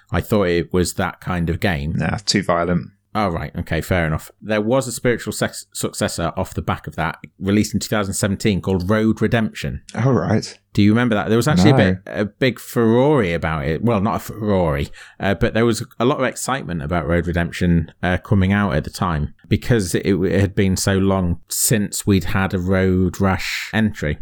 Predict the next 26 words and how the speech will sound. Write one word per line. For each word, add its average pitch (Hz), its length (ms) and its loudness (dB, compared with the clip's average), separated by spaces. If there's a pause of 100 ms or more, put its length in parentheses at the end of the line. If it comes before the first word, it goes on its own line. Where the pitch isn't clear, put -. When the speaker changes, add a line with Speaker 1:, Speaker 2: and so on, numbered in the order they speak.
Speaker 2:
And 104 220 2
is 113 160 2
this - 420 0
one 104 160 4
of 98 120 0
those 95 280 4
games 95 720 0 (120)
like 90 380 0
Yooka-Laylee, 90 580 2
for - 100 -6
example, 87 400 0
where 87 100 4
it's - 140 0
been 92 180 4
done 87 180 4
by 92 140 2
people 92 360 -2
who 92 220 2
were, 90 240 2
were 90 180 2
involved 85 320 0
in 90 80 2
the 92 80 4
original 90 260 2
game, 92 360 0
or, - 200 -6